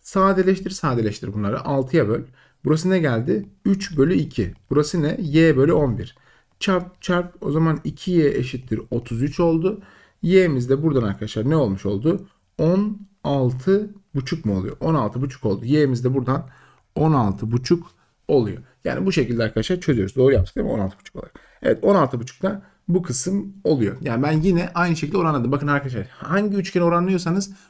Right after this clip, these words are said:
onun oranına devam etmeniz oldukça önemli. Yani pay bölü payda, paya hep bir aynı üçgeni yazmanız, payda hep aynı üçgeni yapmanız gerekiyor ki oranı bulasınız. Burada kelebek olduğu için bunu gösterdik. Evet,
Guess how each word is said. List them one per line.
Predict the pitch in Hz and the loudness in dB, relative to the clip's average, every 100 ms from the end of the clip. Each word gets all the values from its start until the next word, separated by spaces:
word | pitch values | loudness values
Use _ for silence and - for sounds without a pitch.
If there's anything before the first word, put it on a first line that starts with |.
| - | -2
onun | 131 160 202 | 2 4 4
oranına | 165 151 151 | 4 2 0
devam | 156 175 165 | 0 2 0
etmeniz | 131 170 170 | 0 -2 0
oldukça | 147 143 160 160 151 | 2 4 2 0 0
önemli. | 131 123 113 | 2 2 2
Yani | 113 107 - - _ _ - | 0 0 -8 -20 _ _ -6
pay | 156 196 214 156 | 0 2 2 2
bölü | 185 196 | 2 2
payda, | 160 127 127 - | 0 -2 -2 -2
paya | 147 175 175 | 2 2 2
hep | 214 - | -2 -4
bir | 139 180 170 - - | 0 0 0 -4 -4
aynı | 139 185 180 | 2 4 4
üçgeni | - 143 127 | 2 0 2
yazmanız, | 113 120 170 214 | 2 0 -2 -4
payda | 160 151 160 | -2 0 2
hep | 165 214 | 0 -2
aynı | 151 160 165 | 0 0 0
üçgeni | 160 139 | 0 -2
yapmanız | 127 127 131 | -2 0 2
gerekiyor | 127 127 139 | 2 2 -2
ki | - | -2
oranı | - 139 135 160 196 - _ - | 2 2 4 2 -2 -6 _ -2
bulasınız. | 135 143 127 143 151 | 2 2 0 -6 -6
Burada | 131 143 | -6 -4
kelebek | - 123 143 170 - - - - - | 0 0 0 -4 -8 -14 -14 -12 0
olduğu | 139 127 123 | 2 4 2
için | - 165 | 2 0
bunu | 156 151 | 2 2
gösterdik. | 123 - - - | 0 -2 -8 -4
Evet, | 294 | -2